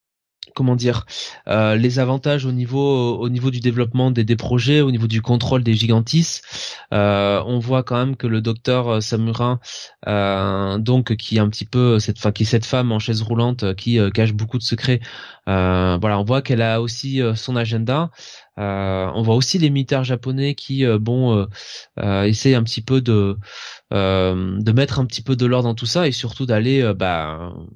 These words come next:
à la priorité, c'est-à-dire sauver les gens qui sont tout le temps, euh, qui sont toujours retenus, euh, prisonniers, euh, sur cette île. Donc voilà, un tome, euh, euh, un très bon tome trois, hein. Euh, moi, ça reste une série, euh, vraiment que, que, euh, que j'aime beaucoup.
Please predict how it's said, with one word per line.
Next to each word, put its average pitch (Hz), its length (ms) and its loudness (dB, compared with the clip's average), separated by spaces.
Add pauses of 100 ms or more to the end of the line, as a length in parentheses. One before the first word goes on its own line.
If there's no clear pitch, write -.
(440)
à 104 80 -4
la 104 120 0
priorité, 117 420 -4
c'est-à-dire 107 280 -4
sauver 127 380 -2
les 117 140 2
gens 127 160 0
qui 113 120 -4
sont 104 160 -2
tout 110 120 -4
le 107 80 -6
temps, 123 260 2
euh, 95 60 0
qui - 260 -14
sont 104 140 2
toujours 120 340 2
retenus, 120 400 2
euh, 107 80 6
prisonniers, 120 560 4
euh, 104 80 6
sur 107 220 -2
cette 104 240 2
île. 185 160 4 (760)
Donc 160 220 2
voilà, 120 240 2
un 107 260 0
tome, 143 260 -2
euh, 110 240 0 (520)
euh, 98 400 0
un 113 100 2
très 110 180 2
bon 233 160 2
tome 139 200 0
trois, 107 260 -4
hein. 120 260 0
Euh, 95 220 -2
moi, 113 100 -4
ça 117 160 -2
reste 135 220 -4
une 113 80 -6
série, 117 400 -4
euh, 107 140 0
vraiment 107 280 0
que, 101 300 -2
que, 95 340 2 (520)
euh, 98 240 4
que 107 100 0
j'aime 135 240 6
beaucoup. 127 480 0